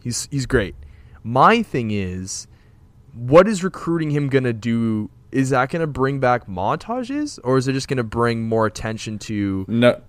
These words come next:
Speaker 1: co-,
Speaker 2: no one's gonna bring
Speaker 1: sniping
Speaker 2: back
Speaker 1: videos?
Speaker 2: montages. No one person. Not, I don't think ten people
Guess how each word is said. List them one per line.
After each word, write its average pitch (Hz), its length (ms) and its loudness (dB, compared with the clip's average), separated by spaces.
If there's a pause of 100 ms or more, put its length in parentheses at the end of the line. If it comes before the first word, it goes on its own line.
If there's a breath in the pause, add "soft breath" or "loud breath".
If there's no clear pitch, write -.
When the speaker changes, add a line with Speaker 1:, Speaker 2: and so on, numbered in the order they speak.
(160)
Speaker 1:
co-, 120 220 2
Speaker 2:
no 120 100 8
one's 110 220 4
gonna 104 220 2
bring 85 140 0
Speaker 1:
sniping 85 60 0
Speaker 2:
back 85 380 2
Speaker 1:
videos? - 0 - (220)
Speaker 2:
montages. 76 300 -6
No 107 260 4
one 107 260 2
person. 113 680 0
Not, 101 260 2
I 123 80 6
don't 139 180 2
think 127 260 -4
ten 127 240 0
people 92 500 -2